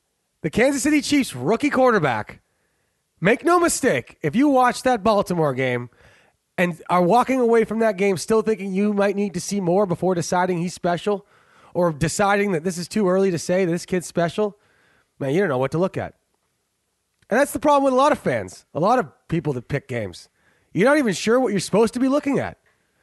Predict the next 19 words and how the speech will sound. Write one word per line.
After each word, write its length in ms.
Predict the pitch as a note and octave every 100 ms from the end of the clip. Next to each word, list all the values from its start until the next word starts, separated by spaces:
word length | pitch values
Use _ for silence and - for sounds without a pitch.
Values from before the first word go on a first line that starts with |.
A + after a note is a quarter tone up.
| _ _ _
You're 160 | B3 C#4
watching 460 | A#3 A#3 - A#3
a 360 | A#3 A3+ G#3 E3+ _ _ _ _ _ _ _ _ _ _ _
football 400 | C4 C4 C4 C4
game 340 | A#3 C4 D4 C4+
like 220 | B3+ -
your 120 | A3+
girlfriend's 440 | F#3 C4+ C#4 C#4 A#3+
watching 320 | C#4+ C#4 B3
Grey's 240 | C#4 D4
Anatomy. 480 | C4+ D4 E4 E3+ F2 B2+
You're 100 | C#3+
just 220 | G3 -
watching 400 | E3+ C#4 - B3
it. 140 | - - _ _ _ _ _ -
All 80 | D#3
right? 240 | A#3 D#4+ C#4 G#3+ _ _ _ _ _ _ _ _ _ _ _ _ _ _ _ _ _ _ _ _ _ _ -
Pat 220 | B3+ D#4
Mahomes 560 | C#4+ A#3 C#4 D4 A#3